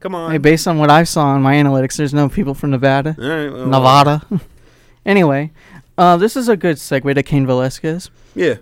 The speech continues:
Speaker 1: okay, so then I'll have my point after that. Okay.
Speaker 2: So Cain Velasquez, and we'll definitely be talking about more about this, uh, stranded, Superstar Stranded stuff later because, uh, this has to do with pretty much the bulk of SmackDown. So Cain Velasquez w-, had a match with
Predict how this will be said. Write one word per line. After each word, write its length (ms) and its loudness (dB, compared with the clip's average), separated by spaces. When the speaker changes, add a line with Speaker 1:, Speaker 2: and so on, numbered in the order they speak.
Speaker 1:
okay, 280 -2
so 360 -2
then 160 -4
I'll 100 -2
have 180 -8
my 140 -10
point 260 -18
after 220 -20
that. 80 -20
Okay. 220 -20
Speaker 2:
So 120 0
Cain 220 4
Velasquez, 640 4
and 320 2
we'll 140 6
definitely 260 4
be 140 0
talking 260 0
about 180 2
more 140 2
about 240 2
this, 340 -6
uh, 320 -6
stranded, 680 -2
Superstar 440 -2
Stranded 320 -2
stuff 220 -4
later 400 0
because, 480 -8
uh, 220 -10
this 220 -10
has 220 -10
to 80 -16
do 180 -6
with 300 -12
pretty 140 -16
much 200 -12
the 100 -12
bulk 280 -4
of 80 -10
SmackDown. 680 -6
So 180 2
Cain 180 6
Velasquez 580 6
w-, 180 0
had 220 4
a 40 2
match 360 2
with 340 2